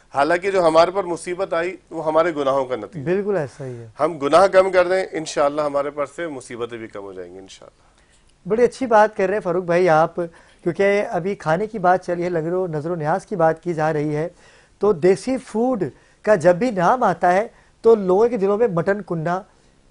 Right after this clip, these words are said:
Speaker 2: दुम्बा बिरयानी और झींगा बिरयानी, जो कि मैंने खाई भी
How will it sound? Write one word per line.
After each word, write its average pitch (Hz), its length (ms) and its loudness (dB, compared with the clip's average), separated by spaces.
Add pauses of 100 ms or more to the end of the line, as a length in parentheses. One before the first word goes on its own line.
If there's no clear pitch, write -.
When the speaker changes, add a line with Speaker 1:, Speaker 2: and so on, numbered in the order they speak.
(100)
Speaker 2:
दुम्बा 165 320 0
बिरयानी 165 600 -2 (420)
और 165 540 0
झींगा 170 300 -2
बिरयानी, 170 520 -2 (400)
जो 156 120 -2
कि 185 140 -4
मैंने 185 180 -2
खाई 175 380 0
भी 185 240 -6